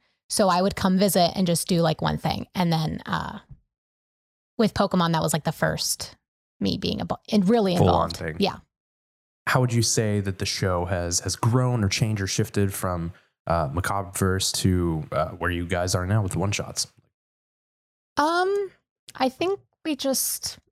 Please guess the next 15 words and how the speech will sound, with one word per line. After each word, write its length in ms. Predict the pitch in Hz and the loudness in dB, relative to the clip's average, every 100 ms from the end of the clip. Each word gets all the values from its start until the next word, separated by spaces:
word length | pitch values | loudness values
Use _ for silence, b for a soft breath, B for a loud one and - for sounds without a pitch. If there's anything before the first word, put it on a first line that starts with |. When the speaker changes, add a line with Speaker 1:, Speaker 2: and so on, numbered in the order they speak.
| _ | _
Speaker 1:
like, 200 | 247 233 | 0 0
with 160 | 226 233 | 0 2
anything, 540 | 202 202 220 247 247 233 | 2 2 2 2 2 2
when 140 | 196 | 2
you 360 | 190 185 185 180 _ - | 2 2 0 -2 _ 0
do 160 | 185 | 2
it 120 | 175 | 4
more 240 | 202 180 175 | 4 4 4
and 140 | 180 | 4
more, 400 | 175 175 180 180 - | 4 4 2 0 0
you 120 | 185 | 0
just 160 | 190 | 0
kind 220 | - 180 165 | 2 2 2
of, 100 | 185 | 2
like, 340 | 160 - | 0 -2